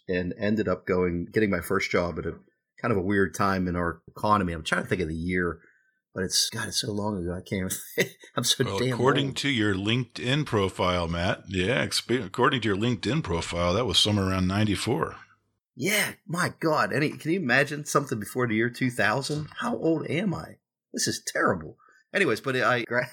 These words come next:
Speaker 1: <laughs> I went to Guardian and I really got the job because at the time, you know, it was basically just an advance on what you might or might not make. And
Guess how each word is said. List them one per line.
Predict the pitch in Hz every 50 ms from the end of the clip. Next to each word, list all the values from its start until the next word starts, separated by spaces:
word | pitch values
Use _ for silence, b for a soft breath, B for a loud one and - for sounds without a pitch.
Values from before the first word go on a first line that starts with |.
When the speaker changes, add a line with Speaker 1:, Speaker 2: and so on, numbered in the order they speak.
| 135
Speaker 1:
<laughs> | - - - - - - -
I | 113
went | 117 131 156 -
to | - 151
Guardian | 120 104 98 95 92 92 95 98 101 113 - -
and | - 98 101
I | 92 92 95 - -
really | 90 95 110 131 135 127 117 107 104 98 - b b b b b
got | - 123 131 143
the | 156
job | 127 - 120 110 113 107 92 -
because | - 95 - - 107 95 92 87 - - - - - 101
at | 101
the | - -
time, | - - 117 156 156 113 92 87 90
you | 98 101
know, | 101
it | 95
was | 98 95 92 95 - - B B B B B B B B
basically | 123 131 131 - 123 - 113 101
just | 90 107 104 - -
an | 95
advance | 92 90 82 80 98 101 110 110 98 - - -
on | 90 92 90 92 - -
what | 104 101 -
you | 95 95 87
might | 90 98 98 98 - -
or | 98 92
might | 95 92 92 -
not | 85 87 85 -
make. | 90 101 104 104 98 -
And | - 85 87 87